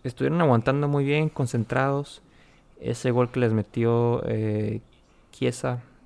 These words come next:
Federico Chiesa, al ochenta y dos, pues,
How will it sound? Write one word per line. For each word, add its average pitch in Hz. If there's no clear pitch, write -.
Federico 113
Chiesa, 120
al 110
ochenta 107
y 101
dos, -
pues, -